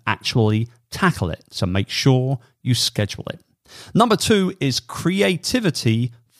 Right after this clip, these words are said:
first. Do your most creative work first. I've been doing this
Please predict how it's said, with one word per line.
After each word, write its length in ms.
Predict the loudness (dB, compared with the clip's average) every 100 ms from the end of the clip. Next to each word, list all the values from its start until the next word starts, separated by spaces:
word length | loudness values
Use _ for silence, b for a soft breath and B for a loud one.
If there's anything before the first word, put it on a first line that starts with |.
| _
first. 560 | 2 2 2 -2 -10 -10 b b -4
Do 280 | 2 4
your 200 | 6 4
most 400 | 2 2 -2 -6
creative 880 | -6 0 4 4 4 2 0 0 0
work 460 | 0 0 -2 -6 -18 b _
first. 680 | -20 -2 2 2 0 -10 -2
I've 160 | 0 2
been 180 | 0 2
doing 280 | 2 2
this 300 | 0 -2 -2